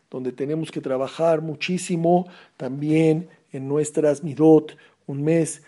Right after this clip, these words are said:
donde tenemos que trabajar mucho en Emuná, en Yirat Shamayim, un mes donde tenemos que trabajar muchísimo también en nuestro crecimiento personal,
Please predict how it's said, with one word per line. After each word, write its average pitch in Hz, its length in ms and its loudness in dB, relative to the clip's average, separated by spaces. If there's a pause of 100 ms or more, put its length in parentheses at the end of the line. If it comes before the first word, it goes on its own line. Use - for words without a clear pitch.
(140)
donde 127 200 -8
tenemos 151 340 -4
que 147 60 -14
trabajar 135 460 -4
mucho 156 280 -4
en 143 80 -4
Emuná, 147 640 -2 (320)
en 139 120 -10
Yirat 156 300 0
Shamayim, 170 720 0 (300)
un 143 200 -4
mes 180 280 6
donde 143 240 -2
tenemos 160 400 -4
que 147 100 -4
trabajar 143 560 2
muchísimo 160 720 -4
también 143 460 -2
en 147 100 -4
nuestro 139 240 -8
crecimiento 151 560 -8
personal, 151 720 -4